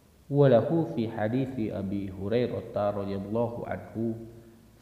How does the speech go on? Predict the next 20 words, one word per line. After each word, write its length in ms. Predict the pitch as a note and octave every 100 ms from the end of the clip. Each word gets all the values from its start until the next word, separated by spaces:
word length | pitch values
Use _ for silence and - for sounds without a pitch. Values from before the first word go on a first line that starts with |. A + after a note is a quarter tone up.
| -
"Fa 160 | -
akmilul 560 | C#3 - A#2 G#2+ G2+ G2+
iddata 640 | C3 C#3+ A2 G#2 F#2 -
sya'bana 1120 | - - - - - A2 G#2+ G2+ G2+ G2 F#2+ - - -
thalathina." 960 | - F#2+ - - - - G2 - - - - - - - _ _ _ _ - - - - _ _ _
Dan 160 | A2
menurut 240 | G#2+ A2+ B2+
riwayat 480 | C#3 C3+ A#2+ A#2+ - - - - -
Al-Bukhari 880 | G#2+ G2+ - - A#2+ B2+ B2+ B2+ B2+
dari 240 | A#2 G#2 G2+
hadis 400 | A#2 A2+ G#2+ -
Abu 240 | G2+ G2 G2+
Hurairah 560 | - D3 D3+ F#2+ -
radhiyallahu 640 | F#2+ F#2+ F#2 F2+ F#2 - F2+ A2+
an, 160 | B2+ - - - - - _ _ - - - _ _ - -
"Maka 400 | A#2+ A#2+ - D#3 -
sempurnakanlah 1120 | B2+ A2+ G2+ F#2+ F#2 - G#2 G#2+ G#2+ G#2+ G#2+
hitungan 480 | G#2+ A#2 G#2+ G2 G2
bulan 320 | G2+ G2 -
Sya'ban 640 | - - - - G#2 F#2+